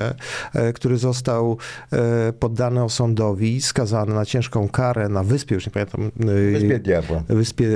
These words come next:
Speaker 1: Wyspie, e, Diabła, która, e, no właśnie podzieliła, e, Francuzów, e, i też, e, inteligencję francuską, bo to się za-, zaangażowały największe tuzy tego, e, tego czasu.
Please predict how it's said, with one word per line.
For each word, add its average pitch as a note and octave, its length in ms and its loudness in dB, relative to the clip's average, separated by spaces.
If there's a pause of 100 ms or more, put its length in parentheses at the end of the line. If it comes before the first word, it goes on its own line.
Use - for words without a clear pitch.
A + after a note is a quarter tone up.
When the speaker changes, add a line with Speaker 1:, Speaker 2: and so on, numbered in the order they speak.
Speaker 1:
Wyspie, A#2 480 0 (320)
e, A#2 140 0
Diabła, G#2+ 460 0
która, B2+ 360 0 (340)
e, A#2+ 360 0 (180)
no C3+ 60 2
właśnie D#3+ 260 0
podzieliła, C3+ 540 2 (260)
e, B2 140 2
Francuzów, C3 880 0 (440)
e, - 20 -4
i C3 200 -2
też, C3+ 260 -2
e, B2+ 40 -8 (520)
inteligencję C#3+ 800 0
francuską, G2+ 600 -2
bo G#2 140 0
to - 100 -6
się G#2+ 160 0
za-, G#2 200 0
zaangażowały A2 640 0
największe B2+ 460 2
tuzy A2+ 500 2
tego, F2 360 0 (320)
e, G#2+ 180 2
tego F#2+ 280 -2
czasu. - 560 -2